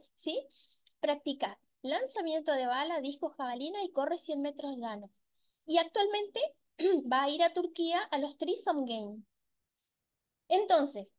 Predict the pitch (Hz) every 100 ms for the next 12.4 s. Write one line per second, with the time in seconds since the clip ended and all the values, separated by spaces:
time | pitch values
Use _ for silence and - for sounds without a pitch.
0 | _ _ 269 285 302 302 370 440 403 302
1 | - 427 - 415 403 330 294 262 269 -
2 | 571 - _ _ _ _ _ _ _ -
3 | 311 427 440 - 403 403 - 330 - _
4 | _ _ - 262 320 359 381 403 392 381
5 | 370 508 - _ - 302 349 359 359 403
6 | 403 381 480 - 370 403 403 349 349 381
7 | 339 302 254 226 208 _ 254 - 285 294
8 | 330 359 339 320 311 311 - - 277 285
9 | 254 247 254 311 571 _ - 262 349 349
10 | 339 277 233 233 269 302 - 233 208 220
11 | - 175 _ - 269 302 - - - _
12 | - 415 415 -